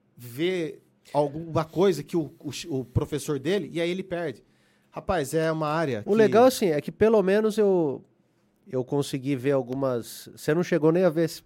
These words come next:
Speaker 2: esse daí, mas eu cheguei a ver algumas aulas e até gravações de, de operações do próprio Sato, que eu falei, "Mano, o cara entra mesmo no jeito certo." E eu acredito que alunos dele também entrem no momento correto e que estejam ganhando dinheiro.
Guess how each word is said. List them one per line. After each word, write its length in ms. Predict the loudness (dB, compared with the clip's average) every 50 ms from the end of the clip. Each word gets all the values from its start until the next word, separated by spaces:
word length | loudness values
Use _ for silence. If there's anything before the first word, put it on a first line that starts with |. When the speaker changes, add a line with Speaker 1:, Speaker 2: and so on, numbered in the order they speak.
| -8
Speaker 2:
esse 240 | -8 -8 -8 -6 -4
daí, 260 | -2 0 0 0 -2 -6 _ _ _ -20 _ _ _ _ _ _ -4
mas 100 | -2 -2
eu 40 | 0
cheguei 240 | 0 -2 0 2 2
a 60 | 2
ver 140 | 4 4 4
algumas 440 | 4 4 2 0 2 0 0 0
aulas 560 | -2 0 0 2 2 2 2 0 -2 -4 -4 -4
e 240 | -6 -4 -4 -4
até 500 | -6 -6 _ -4 -2 0 0 0 -2 -4 -6 _ _ _ -20 -20 _ _ _ -4
gravações 800 | -2 -2 0 -2 -4 -6 -6 -8 -6 -4 -2 -2 -4 -4 -6
de, 280 | -6 -4 -4 -4 -4 -6 -8 -14 -20 _ _ _ _ _ _ _ _ _ _ _ _ _
de 100 | -4 -4 -2
operações 560 | 2 4 4 4 4 2 0 -2 -2 -2 -2
do 80 | -4
próprio 340 | -6 -2 -2 -2 -2 -2 -4
Sato, 400 | -8 -4 -2 -2 -2 -2 -4 -6
que 80 | -6 -6
eu 60 | -6
falei, 220 | -4 -2 -2 -2
"Mano, 280 | 0 -2 -2 -4 -4 -6
o 80 | -6 -6
cara 360 | -4 -2 -2 0 2 2 0
entra 260 | 0 -2 -2 -4 -2
mesmo 220 | -2 -2 -2 0
no 100 | -2 -2 0
jeito 220 | 0 -2 -2 -4
certo." 380 | -6 -6 -6 -6 -6 -8 _ _ _ _ _ _ _ _ _ _ _ -20 -20 -20 -20 _ 2
E 60 | 4
eu 100 | 6 6
acredito 480 | 6 6 4 0 0 0 0 -4 -4 -2
que 100 | 0 2
alunos 480 | 4 4 4 4 4 2 2 0 -2
dele 260 | 0 0 0 0 0 -2
também 540 | -4 -4 -4 -2 0 0 0 2 2 0
entrem 220 | 0 -2 -4 -4 -4
no 80 | -4
momento 320 | -2 -2 -2 -2 -2 -4 -4
correto 460 | -2 0 0 0 0 -2 -4 -6 -12 _ _ _ _ _ _ _ -12
e 60 | -12
que 120 | -8 -8 -8
estejam 360 | -4 0 0 2 2 0 0
ganhando 260 | 0 0 0 0 -2
dinheiro. 360 | -4 -4 -2 0 0 -2 -4